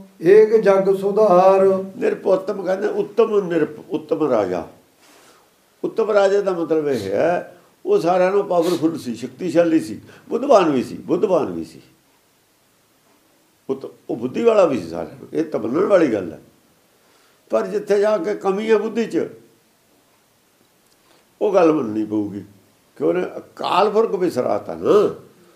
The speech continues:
Speaker 2: ਉੱਥੇ ਜਾ ਕੇ ਕਮੀ ਪੈਂਦੀ ਹੈ, ਉੱਥੇ ਹਉਮੈ ਆ ਗਈ। ਉਹ ਬੁੱਧਵਾਨ ਸੀ ਸਾਰਿਆਂ ਨੂੰ।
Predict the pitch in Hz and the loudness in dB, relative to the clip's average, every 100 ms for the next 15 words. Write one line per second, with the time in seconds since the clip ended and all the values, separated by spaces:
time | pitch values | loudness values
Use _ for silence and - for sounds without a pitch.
0 | _ _ 247 202 226 226 202 190 185 160 | _ _ -4 2 4 6 4 2 -4 -6
1 | 127 98 78 - _ _ _ 117 98 _ | -6 -10 -12 -20 _ _ _ -20 -20 _
2 | _ _ _ _ _ _ _ _ 175 170 | _ _ _ _ _ _ _ _ -10 0
3 | 196 180 165 160 101 - - _ _ _ | 2 2 2 0 -2 -8 -18 _ _ _
4 | _ _ _ _ _ _ _ _ _ _ | _ _ _ _ _ _ _ _ _ _
5 | _ _ _ _ _ - 247 202 151 180 | _ _ _ _ _ -6 -2 0 4 6
6 | 160 131 110 104 90 82 76 | 6 2 -2 -6 -6 -10 -14